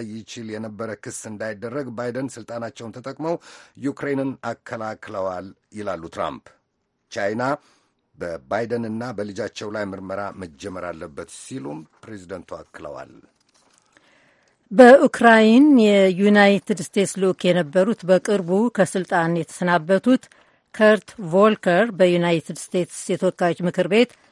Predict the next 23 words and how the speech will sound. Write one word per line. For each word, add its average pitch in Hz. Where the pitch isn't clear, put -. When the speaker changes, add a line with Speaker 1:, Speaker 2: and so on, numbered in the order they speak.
Speaker 2:
ሶስት 214
ኮሚቴዎች 202
ፊት 190
ቀርበው 185
በዝግ 196
ስብሰባ 180
ለመጠየቅ 170
በቦታው 180
እንዳሉ 160
ተገልጿል። 156
ፕሬዚዳንት 175
ዶናልድ 175
ትራምፕ 208
ከኡክራይኑ 180
ፕሬዚደንት 175
ጋር 175
በስልክ 208
ከተነጋገሩት 185
ይዘት 165
ጋር 160
በተያያዘ 160
ነው 160
የሚጠየቁት። 165